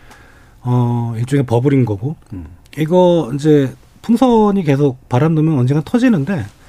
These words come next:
Speaker 1: 바늘로 터뜨릴 때가 된 거예요. 그 바늘이 이제 금리인 거죠.
Speaker 2: 네.
Speaker 1: 예. 그렇다면 어디가 터질까라는 거는 사실 그걸 누가 알겠습니다만 가장 가능성이 높은 건 두 지역인 것 같아요. 첫 번째는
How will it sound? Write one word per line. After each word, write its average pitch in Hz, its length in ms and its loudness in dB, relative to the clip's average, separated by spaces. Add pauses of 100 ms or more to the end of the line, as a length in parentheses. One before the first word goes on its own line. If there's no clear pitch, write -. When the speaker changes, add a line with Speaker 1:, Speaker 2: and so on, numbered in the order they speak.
(220)
Speaker 1:
바늘로 180 360 2
터뜨릴 277 400 -2
때가 226 200 -2
된 120 180 0
거예요. 107 280 -6 (580)
그 160 240 2
바늘이 190 580 2
이제 123 140 -2
금리인 131 360 2
거죠. 107 380 -8
Speaker 2:
네. 139 120 -4
Speaker 1:
예. 104 300 -6
그렇다면 143 520 0
어디가 123 320 2
터질까라는 127 840 -2
거는 120 220 -2
사실 139 360 0 (760)
그걸 135 160 -4
누가 139 160 4
알겠습니다만 131 580 0
가장 - 300 0
가능성이 254 420 2
높은 185 280 0
건 151 160 -2
두 139 360 -2
지역인 123 320 0
것 95 140 -12
같아요. - 180 -20
첫 - 140 -10
번째는 156 640 -2